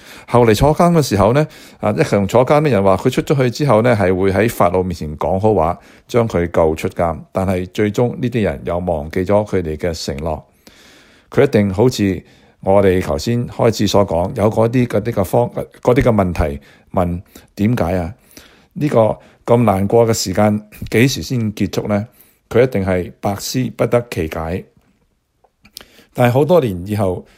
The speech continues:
神的確係俾咗佢一個答案。個答案就喺創世記嘅最後一章。嗰度我哋讀到約瑟安慰佢哋嘅兄弟，話俾佢聽嘅說話，佢自己點樣解讀咁多年嚟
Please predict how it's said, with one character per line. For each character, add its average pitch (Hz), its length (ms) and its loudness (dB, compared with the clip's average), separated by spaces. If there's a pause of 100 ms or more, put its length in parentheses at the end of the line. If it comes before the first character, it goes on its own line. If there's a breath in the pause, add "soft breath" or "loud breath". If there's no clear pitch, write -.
(100)
神 95 240 -6
的 156 100 -2
確 104 240 0
係 95 100 0
俾 101 260 -4
咗 123 100 -4
佢 104 180 -2
一 104 40 0
個 101 140 -4
答 - 180 -6
案。 87 420 -8 (320 soft breath)
個 - 100 -10
答 127 180 0
案 123 260 4
就 113 100 0
喺 104 340 0
創 110 220 -2
世 101 160 -2
記 104 120 -6
嘅 92 180 -6
最 101 260 -4
後 82 180 -4
一 98 120 -2
章。 107 360 -6 (480 loud breath)
嗰 151 140 0
度 123 220 4
我 123 100 4
哋 120 80 4
讀 107 140 -4
到 120 360 0 (360 soft breath)
約 123 160 0
瑟 - 140 0 (260)
安 156 260 0
慰 117 160 0
佢 107 160 -2
哋 110 80 -4
嘅 107 160 -4
兄 135 240 -2
弟， 87 320 -4 (880 soft breath)
話 104 180 -4
俾 120 140 2
佢 120 160 4
聽 131 160 -2
嘅 135 80 -2
說 - 260 -8
話， 92 320 -4 (240)
佢 - 100 -6
自 131 100 2
己 120 260 -2
點 127 180 -4
樣 143 240 -4
解 101 180 0
讀 - 180 -10 (120)
咁 117 220 -6
多 131 180 0
年 92 220 -8
嚟 71 180 -8